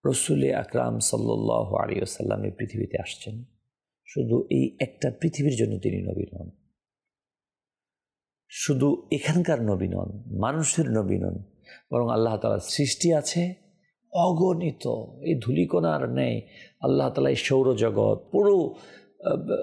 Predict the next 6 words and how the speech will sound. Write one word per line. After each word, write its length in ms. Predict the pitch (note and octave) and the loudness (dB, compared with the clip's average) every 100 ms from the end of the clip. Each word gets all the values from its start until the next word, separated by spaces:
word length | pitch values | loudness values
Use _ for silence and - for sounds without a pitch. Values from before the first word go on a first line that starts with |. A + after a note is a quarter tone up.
| - _ _ D3+ | -6 _ _ 0
মহাকাশের 840 | C#3 C3 D3+ D3 D3+ C#3+ C#3+ A#2+ | 0 2 0 0 -2 0 0 0
মধ্যে 640 | A#2 G#2+ G2 G#2+ - - - - _ _ _ | 0 -2 -2 -2 -2 -10 -20 -20 _ _ _
আল্লাহ 220 | C#3 A2+ A2 | -4 -2 -2
তাআলার 400 | A#2 G#2+ G#2 - | 0 -2 -2 -4
অগণিত 460 | G#2+ G2+ G#2+ - G#2+ | -2 0 -2 -4 -12
সৃষ্টি। 500 | - A#2 - - | -10 -8 -8 -10